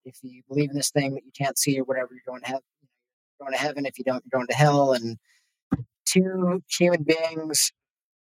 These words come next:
I don't know how old do you think the earth is, but six thousand years ago, according to the Bible, literally speaking, I mean, you believe that, maybe you don't, but whatever, two human beings, God just created them. And even though he's this all-knowing God, he,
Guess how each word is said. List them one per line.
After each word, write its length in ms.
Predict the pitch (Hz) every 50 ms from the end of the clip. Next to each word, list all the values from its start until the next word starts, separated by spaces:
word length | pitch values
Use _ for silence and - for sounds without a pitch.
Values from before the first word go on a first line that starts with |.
| _ _ _ _ _
I 80 | 156 165
don't 120 | 160 160
know 60 | 160
how 160 | 147 151 160 156
old 260 | 156 151 151 160 143
do 80 | 143
you 80 | 147 139
think 240 | - 160 156 139 127
the 120 | 139 135
earth 240 | 143 151 151 143 -
is, 260 | 131 127 127 127 - -
but 180 | 123 120 117 - - _ _ _ _ _ _ _ _ _ _ _ _ _ - - - - _ _
six 300 | - - - 165 143 -
thousand 400 | - 151 151 147 147 127 135 143
years 240 | 143 143 147 147 -
ago, 260 | 127 139 135 135 131
according 400 | 127 - - 135 135 127 127 131
to 60 | 123
the 80 | 113 - -
Bible, 340 | 127 131 131 123 123 123 120
literally 360 | 123 135 127 127 120 120 117
speaking, 480 | 113 - - 120 120 110 - 120 117 120
I 60 | 117 113
mean, 80 | 113
you 720 | 110 - _ _ _ _ _ _ _ _ _ _ _ -
believe 120 | 127 113 -
that, 120 | 113 107 -
maybe 140 | 120 117 - _
you 80 | 113 - -
don't, 180 | 113 113 - -
but 120 | - - -
whatever, 340 | 135 147 156 139 123 117 -
two 180 | - - 156 151
human 260 | 143 151 151 143 131
beings, 400 | 139 135 131 131 127 127 120 - - - - - _ _ _ _ _ _ _ _ _
God 180 | 135 135 139 135
just 160 | - 131 - -
created 320 | - 135 135 135 117 113
them. 260 | - 127 127 127 123
And 240 | 120 117 113 113 110 - _ _ _ _ _ _ _ _ _ _ _
even 160 | - 165 180 196
though 80 | 196
he's 260 | 180 180 175 151 147
this 260 | - 165 170 - - - _ -
all-knowing 480 | 151 165 185 180 180 180 180 170 160
God, 360 | 147 170 185 185 170 156 151
he, 240 | 143 143 151 151 147